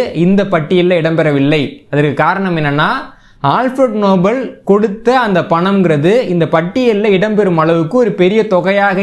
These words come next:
இல்லை அப்படின்னு இந்த அமைப்பினர் சொல்லியிருக்காங்க. அதுபோக உலகத்தினுடைய நம்பர் ஒன் பணக்காரர் அப்படிங்கிற இடத்துல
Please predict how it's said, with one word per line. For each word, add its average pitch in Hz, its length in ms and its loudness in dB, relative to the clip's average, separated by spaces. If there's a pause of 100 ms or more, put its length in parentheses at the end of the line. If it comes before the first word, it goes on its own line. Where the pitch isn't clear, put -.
இல்லை 170 340 2
அப்படின்னு 151 380 0
இந்த 175 140 0
அமைப்பினர் 170 400 -2
சொல்லியிருக்காங்க. 143 440 -2 (560)
அதுபோக 175 640 0 (640)
உலகத்தினுடைய 214 800 2 (320)
நம்பர் 233 480 0
ஒன் 254 160 -2
பணக்காரர் 196 640 0
அப்படிங்கிற 175 360 0
இடத்துல 156 380 0